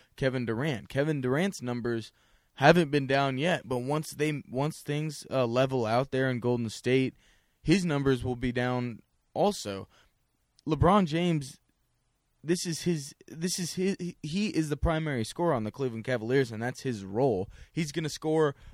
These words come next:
around, he's gonna average around thirty points a game this year, and I think he gets back on track and, and takes the M V P again.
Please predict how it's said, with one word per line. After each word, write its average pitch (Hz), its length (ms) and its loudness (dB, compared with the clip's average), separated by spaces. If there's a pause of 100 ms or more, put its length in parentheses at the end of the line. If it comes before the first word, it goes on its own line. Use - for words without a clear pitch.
(100)
around, 135 400 2
he's 156 140 -6
gonna 175 160 4
average 135 420 4
around 123 360 0
thirty 123 240 4
points 135 580 -2
a 113 140 -2
game 113 400 -2
this 104 240 -8
year, 110 260 -2 (420)
and 131 280 -2
I 135 160 -4
think 151 240 -4
he 151 100 0
gets 139 200 0
back 135 260 6
on 127 120 0
track 131 380 4
and, 104 240 -6 (160)
and 117 140 -6
takes 120 240 -6
the 113 80 -6
M 113 100 -4
V 98 120 -4
P 107 240 0
again. 78 200 -8